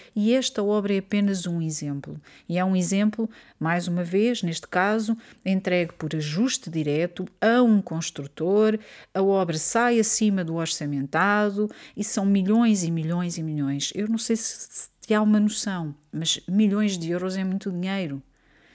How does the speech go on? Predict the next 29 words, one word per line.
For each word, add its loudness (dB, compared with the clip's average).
E 4
não 8
se -4
pode 0
continuar -2
a 0
ser 0
gasto -2
assim. -4
Portanto, -4
é 4
uma, 2
é 2
uma 2
calamidade 2
que -6
se -2
continua 2
a 0
gastar -2
desta -4
forma -4
o -4
dinheiro 0
de -6
que -2
não 6
se -2
tem. -2